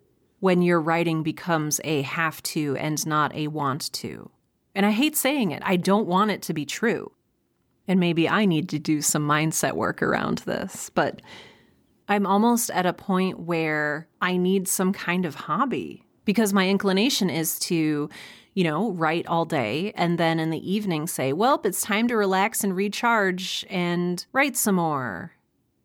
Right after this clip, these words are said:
And it's such a weird thing to struggle with, and I want to acknowledge that. It's like, "Well, my job is eating ice cream all day, and now I'm sad that I have to eat more ice cream." And it's like, what kind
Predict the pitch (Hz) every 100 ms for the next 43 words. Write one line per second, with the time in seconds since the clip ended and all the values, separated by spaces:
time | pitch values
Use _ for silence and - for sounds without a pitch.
0 | - 220 214 - - 240 277 285 180 175
1 | 196 202 190 202 175 165 - - 185 185
2 | 170 131 160 156 170 202 208 160 147 147
3 | 156 - - 90 92 165 - 180 170 -
4 | - - - - _ 233 302 339 208 185
5 | 220 247 269 220 165 156 - 233 285 285
6 | 320 320 - 214 196 180 180 175 165 170
7 | 185 208 170 170 208 170 180 175 - 226
8 | 277 190 170 165 190 220 - 175 208 208
9 | 233 254 - 262 311 - - 202 190 190
10 | 208 - - - - _ _ - 226 226
11 | 240 233 220 440 539 539